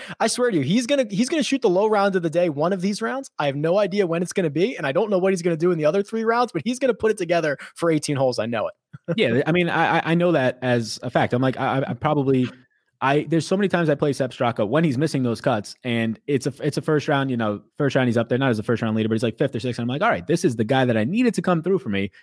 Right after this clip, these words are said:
Speaker 2: Now we're feeling good. Next day, you get, like, a, a plus four performance, and, and you're missing the cut by a stroke.
Speaker 1: The name that I will spend lots of oxygen on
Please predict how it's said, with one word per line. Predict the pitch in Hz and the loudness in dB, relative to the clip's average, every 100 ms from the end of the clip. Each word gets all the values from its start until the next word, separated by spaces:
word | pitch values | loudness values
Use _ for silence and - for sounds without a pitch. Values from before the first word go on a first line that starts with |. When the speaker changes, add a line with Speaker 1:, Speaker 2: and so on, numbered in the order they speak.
| _ | _
Speaker 2:
Now | 147 143 | 0 0
we're | |
feeling | 131 127 117 | 2 0 2
good. | 92 87 - | -2 -4 -6
Next | 147 - | -4 -2
day, | 135 | 0
you | |
get, | 123 | 2
like, | 117 107 | 2 0
a, | 104 | -2
a | 104 | -4
plus | - 120 | -2 -4
four | - 117 113 - | -2 -2 -2 -4
performance, | 104 110 110 104 | -8 -2 -2 -2
and, | 101 | -4
and | 95 101 | -2 0
you're | 104 | 0
missing | 98 | -2
the | 98 | -2
cut | 101 95 | -2 0
by | 92 | -2
a | |
stroke. | - 92 87 _ _ _ _ - - - - - | -2 -4 -6 _ _ _ _ -18 -16 -20 -16 -6
Speaker 1:
The | 160 | -2
name | 175 190 254 285 233 | 0 0 0 0 0
that | 214 165 | -2 0
I | 180 | 0
will | 190 185 | 0 -2
spend | - 175 165 156 151 - | 0 -2 0 -2 -4 -6
lots | 147 143 165 - | 0 2 2 0
of | 170 | 0
oxygen | 151 139 - 147 131 139 | 0 0 -2 -6 -4 -2
on | 135 131 131 127 | 0 0 -2 -4